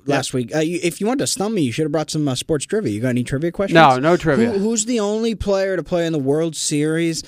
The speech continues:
Speaker 2: and the co-, and the, uh, N C A A national title game, college basketball?
Speaker 1: N C A A national title game.
Speaker 2: I think this was an old Tommy T one.
Speaker 1: I don't know who I
Speaker 2: I think it was Kenny Lofton.
Speaker 1: Oh, that might
Speaker 2: I
Speaker 1: be
Speaker 2: could
Speaker 1: right.
Speaker 2: I could be
Speaker 1: Kenny
Speaker 2: wrong,
Speaker 1: Lofton
Speaker 2: but
Speaker 1: for
Speaker 2: I, I just
Speaker 1: Arizona.
Speaker 2: thought of that. Yeah,
Speaker 1: Arizona. Yeah, I probably did.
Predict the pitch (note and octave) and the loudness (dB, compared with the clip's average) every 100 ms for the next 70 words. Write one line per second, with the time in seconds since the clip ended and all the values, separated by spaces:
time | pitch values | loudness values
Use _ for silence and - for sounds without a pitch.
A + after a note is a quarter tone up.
0 | - _ C#3+ D3+ E3 E3+ D#3 - - D3 | -16 _ -2 0 0 0 -2 -4 -4 -4
1 | D#3 D3+ D#3+ D3 C#3 B2+ C#3 D3+ D3 D3+ | -2 -2 0 0 -2 -4 -2 -2 -2 -2
2 | C#3+ C#3 C3 C3 - A#2+ C3 B2 A#2 A2 | -2 -2 -2 -4 -4 -4 -2 -2 -2 -4
3 | G2+ A2+ B2 A#2 A#2 A2 A2+ - G2+ G2+ | -6 -6 -4 -4 -4 -6 -6 -8 -10 -12
4 | F2+ _ _ _ _ - C3+ C3+ D#3 C#3 | -14 _ _ _ _ -10 -8 -6 -8 -8
5 | C#3+ C3+ - C3+ C3+ B2+ B2+ C3+ F3+ F#3 | -8 -8 -8 -6 -6 -4 -4 -2 0 0
6 | - E3 D#3 D3 C#3 C#3+ C#3 B2+ A#2 B2 | -2 -2 0 0 0 -2 0 -2 -2 -2
7 | A2+ G2+ G#2 - C3 C#3+ B2+ A#2 C3 C3+ | -2 -6 -12 -2 2 2 2 0 2 2
8 | A#2+ D3 F3+ G3+ D#3 E3+ D#3+ D3 C3+ C3+ | 2 0 0 -2 -2 -2 0 0 -2 -4
9 | C3 A2+ F#2 E3 A3 C#3+ C#3 A#3 G3+ D#3 | -6 -10 -4 2 4 4 4 2 4 2
10 | A#2 G3+ G3+ G3+ G3 F#3+ G3+ G3+ G3+ F#3+ | 0 -2 -2 0 2 4 6 4 4 0
11 | F3+ F3 D#3+ E3+ F3+ F3 F3 E3+ D3+ G3 | 0 -2 2 4 4 4 2 2 0 -2
12 | F#3 D#3+ C#3 D3 D3 C3+ D3+ D3 C#3 B2 | -2 -2 -2 0 0 0 0 0 -2 -2
13 | B2+ B2 A#2+ B2+ A#2+ A2+ G#2+ | -2 -4 -4 -4 -4 -4 -8